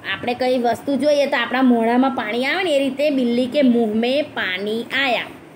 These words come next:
મેં લખાશે, બરાબર? ફરી નંબર બે કે ખાલી જગ્યા તુજે રોટી લે જાને દૂંગી,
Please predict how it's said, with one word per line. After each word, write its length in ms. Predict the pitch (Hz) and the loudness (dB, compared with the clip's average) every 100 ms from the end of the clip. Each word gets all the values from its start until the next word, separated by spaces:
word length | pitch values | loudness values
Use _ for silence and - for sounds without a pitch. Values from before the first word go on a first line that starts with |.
| - | -4
મેં 240 | 214 294 277 | 0 2 2
લખાશે, 420 | 226 - 175 - | 0 -2 -8 -6
બરાબર? 340 | 175 233 311 381 - | -4 -2 -2 -4 -4
ફરી 180 | 254 254 | -4 -2
નંબર 340 | 254 254 277 | -2 0 0
બે 160 | 262 226 160 - - - | 0 -2 -4 -16 -18 -10
કે 80 | 233 | -6
ખાલી 380 | 254 226 262 254 | -2 0 0 0
જગ્યા 340 | 277 285 302 | -2 -2 -2
તુજે 400 | 302 247 208 277 | -2 -2 0 2
રોટી 420 | 247 220 - 277 262 220 196 | 2 2 0 0 0 0 -4
લે 240 | 202 226 262 | -2 0 0
જાને 480 | 247 220 185 196 220 240 | 0 -2 -2 -4 -4 -2
દૂંગી, 500 | 247 302 269 220 | 0 2 2 -2